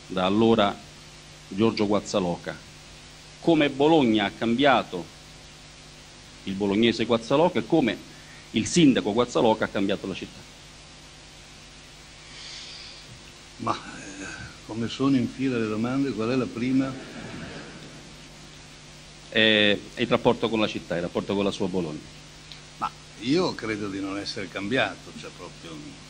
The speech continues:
Speaker 2: io ho fatto un percorso lungo ormai venticinque anni, faccio le cose che facevo allora.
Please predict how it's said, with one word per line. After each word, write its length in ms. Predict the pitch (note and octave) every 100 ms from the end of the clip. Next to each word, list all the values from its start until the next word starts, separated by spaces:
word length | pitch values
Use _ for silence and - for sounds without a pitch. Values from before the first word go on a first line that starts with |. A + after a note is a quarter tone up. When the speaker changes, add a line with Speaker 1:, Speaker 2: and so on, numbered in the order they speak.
| - - - - - -
Speaker 2:
io 120 | - A2+
ho 40 |
fatto 240 | A#2+ A2 A2+
un 100 | G#2+
percorso 800 | A#2+ A2 C3 D3+ E3+ - A#2+ G#2
lungo 400 | G2+ A2+ A#2 G#2+
ormai 720 | G2 G#2 A2+ A2 G#2 G2 F2+ - -
venticinque 760 | G#2+ G2 G2 - A2 G#2+ A#2+
anni, 600 | C3 C#3 E3 F3+ C3+ F#2+ - - - - - - - - - -
faccio 280 | B2+ -
le 120 | G#2+ G#2
cose 300 | A#2 B2 F#2
che 100 | F#2
facevo 400 | F#2 - F#2+ G2
allora. 420 | C3 A2+ F2+